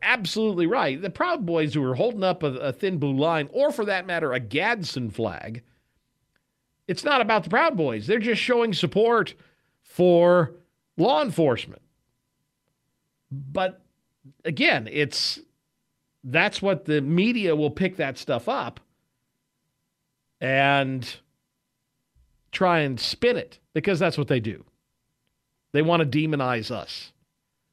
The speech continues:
And any opportunity they can, they'll take it, trust me. And the left will jump on it, because that's what the left will do. And the hypocrisy is rampant. Uh, it's laughable,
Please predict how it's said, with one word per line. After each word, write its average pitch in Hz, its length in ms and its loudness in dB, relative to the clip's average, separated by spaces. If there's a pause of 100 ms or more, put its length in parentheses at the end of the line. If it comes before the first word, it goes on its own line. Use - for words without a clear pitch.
(560)
And 135 180 0
any 214 260 2
opportunity 131 640 0
they 107 180 -4
can, 135 320 -6 (680)
they'll 156 120 -4
take 170 300 -4
it, - 80 -20 (140)
trust 120 260 -8
me. - 80 -20 (720)
And 165 100 2
the 165 80 4
left 151 300 4
will 156 100 2
jump 156 360 0
on - 120 -8
it, - 140 -20
because 127 300 -2
that's 113 240 -4
what 127 140 -8
the 170 100 -2
left 180 260 -2
will - 100 -14
do. - 220 -18 (1080)
And 202 180 2
the 190 140 4
hypocrisy 175 760 0
is 107 140 -6
rampant. 110 500 -10 (540)
Uh, 113 240 -6
it's 139 260 -6
laughable, 120 600 0